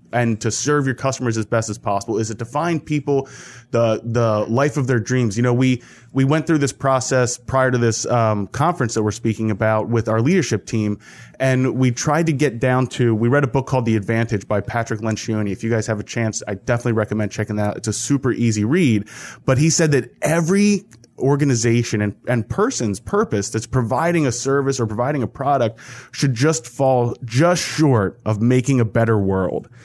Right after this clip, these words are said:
So what are you doing in your business that is just knocking on the door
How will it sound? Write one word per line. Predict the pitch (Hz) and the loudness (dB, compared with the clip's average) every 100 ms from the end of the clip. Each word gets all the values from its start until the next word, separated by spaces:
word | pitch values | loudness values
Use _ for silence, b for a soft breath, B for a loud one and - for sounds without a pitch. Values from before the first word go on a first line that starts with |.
| B B B | B B B
So | 147 135 | 0 2
what | 120 127 156 185 202 | 2 2 4 2 2
are | 165 | 2
you | 147 165 | 4 2
doing | 143 151 143 143 | 4 4 4 2
in | 120 120 | 0 2
your | 120 139 | 2 2
business | 139 117 123 117 123 117 | 0 2 0 2 0 0
that | 120 107 - | 0 -2 0
is | 123 98 | 0 0
just | - 117 170 170 147 | -6 -2 -2 0 2
knocking | 139 139 139 147 160 156 | 2 4 2 2 2 2
on | 135 135 | 2 2
the | 127 | 2
door | 117 - 123 117 107 90 85 | 0 0 2 4 4 2 -2